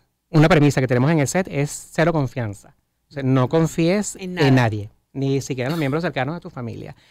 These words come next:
Speaker 1: Cuando te manden una información, cuando te manden un texto, cuando te manden un hipervínculo, cuando te digan, "Accede a esto, préstame tu celular para loguearme",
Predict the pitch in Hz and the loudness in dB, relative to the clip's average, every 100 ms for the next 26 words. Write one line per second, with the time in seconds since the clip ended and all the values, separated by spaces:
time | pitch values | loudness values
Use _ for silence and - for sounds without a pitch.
0 | - - _ - 135 131 120 117 123 127 | -20 -20 _ 0 2 4 2 2 0 0
1 | 117 - 180 165 135 120 113 113 110 170 | 0 4 4 4 2 2 2 2 2 0
2 | 170 143 131 113 117 123 113 117 156 165 | 0 0 0 2 2 2 2 2 2 2
3 | 165 165 156 143 131 127 120 123 123 135 | 2 2 2 2 2 2 0 2 4 2
4 | 139 - 127 135 143 147 143 123 147 147 | 0 0 2 2 0 0 -2 -2 -4 -6
5 | - 127 123 120 143 127 120 135 143 160 | -6 -6 -6 -6 -6 -6 -4 -6 -4 -6